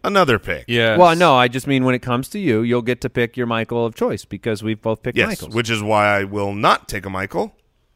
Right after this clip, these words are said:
Speaker 3: Maybe you will, though, 'cause you might forget what you've done since
Speaker 1: That
Speaker 3: then.
Speaker 1: is quite likely. <laughs>
Speaker 3: So at this point, I don't think I wanna take an Andy.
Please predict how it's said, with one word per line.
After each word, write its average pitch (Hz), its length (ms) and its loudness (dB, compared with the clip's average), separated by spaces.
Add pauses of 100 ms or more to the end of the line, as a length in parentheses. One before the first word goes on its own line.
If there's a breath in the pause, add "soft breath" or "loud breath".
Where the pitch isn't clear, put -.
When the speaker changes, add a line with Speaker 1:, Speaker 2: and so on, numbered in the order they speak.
(120)
Speaker 3:
Maybe 208 300 4
you 190 120 4
will, 196 200 8
though, 143 160 6
'cause 131 160 -4
you 143 60 -4
might 147 160 2
forget 151 260 0
what 139 180 -4
you've 127 160 -6
done 117 280 0
since 101 200 -6
Speaker 1:
That 117 220 6
Speaker 3:
then. 113 80 2
Speaker 1:
is 92 500 -6 (200)
quite - 260 0
likely. - 360 -2
<laughs> - 60 -20 (180)
Speaker 3:
So 202 100 0
at 190 100 6
this 240 200 4
point, 233 360 4
I 170 140 4
don't 202 220 4
think 214 120 0
I 208 40 2
wanna 196 180 2
take 180 180 0
an 147 120 -2
Andy. 135 500 2